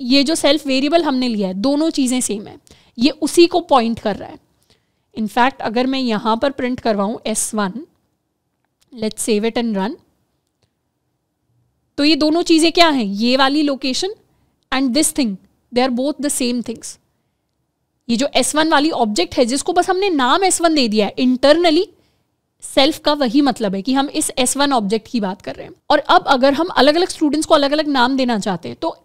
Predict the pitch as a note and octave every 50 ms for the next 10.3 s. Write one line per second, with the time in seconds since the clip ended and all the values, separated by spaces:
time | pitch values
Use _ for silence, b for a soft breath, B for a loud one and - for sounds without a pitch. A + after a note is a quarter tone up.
0 | - - D4 C#4 C4+ - - C#4 - - - F#4+ F4+ - G4 E4+ C4+ C4 F#4 F4
1 | F#4+ F#4+ F4+ D#4+ C#4 C4+ - F4 - F#4 F4+ - E4 D4+ D4+ D#4 D4+ C#4+ - D#4
2 | D4 C#4 D4+ C4+ A#3+ F#3+ - B3 - - B3+ A3 - - b b b b b b
3 | A#3 A3 - C4+ - B3 C4+ C4+ - - C4 B3 A#3+ C4 C#4+ - - A#3+ C4+ -
4 | - B3+ A#3 A3+ A#3 A#3 A3+ G3+ - A#3+ A#3 G#3 G#3+ C4 F#4 - _ b b b
5 | b b - - - B3 D4 D4 - C#4 C4 C4+ - - E4+ E4+ - C#4 B3+ C4+
6 | - - - A#3 A3 A3+ A#3 A3+ G#3 B3 A#3+ A#3+ A3 - A3+ D4+ G#4 b b b
7 | b b b b C#4 - - D4+ C#4 D4 D4 D4 D#4 D#4 C#4+ D4 - D4+ C4 B3+
8 | C4+ C#4 D#4+ D4 - D4+ D#4+ D#4 - - - D#4 D#4 D#4+ D#4 C#4+ C4 B3+ C4 C#4+
9 | D#4+ D#4+ _ - A#3+ A3+ A3+ A3+ A3 C4 B3 A#3 A3 G#3 G#3+ A#3 B3 B3 A3 G#3
10 | - A#3+ - - - C#4+